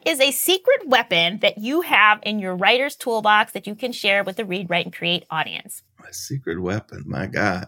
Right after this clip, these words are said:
Speaker 1: Or a secret tool.
Speaker 2: Jeez, I would say green pens.
Speaker 1: Green pens.
Speaker 2: Yeah.
Speaker 1: What do you use them for? What makes them your secret weapon?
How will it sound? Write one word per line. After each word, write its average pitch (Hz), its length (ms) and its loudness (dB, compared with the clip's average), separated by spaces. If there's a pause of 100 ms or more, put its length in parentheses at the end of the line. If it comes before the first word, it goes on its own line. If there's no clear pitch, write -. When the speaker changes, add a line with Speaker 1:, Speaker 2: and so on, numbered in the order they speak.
(140)
Speaker 1:
Or 269 80 6
a 262 40 4
secret 285 360 -2
tool. 262 500 0 (380)
Speaker 2:
Jeez, 135 480 2
I 143 80 6
would 156 120 4
say 143 200 4
green 127 320 4
pens. 107 560 -2 (340)
Speaker 1:
Green 311 420 -2
pens. 220 640 -2 (460)
Speaker 2:
Yeah. 95 320 0
Speaker 1:
What 240 320 -4
do 269 100 -10
you 277 80 -2
use 262 320 -2
them 170 220 -2
for? - 560 -12 (280)
What 254 220 0
makes 262 200 0
them 247 120 -2
your 247 140 2
secret 240 360 -2
weapon? 180 460 -6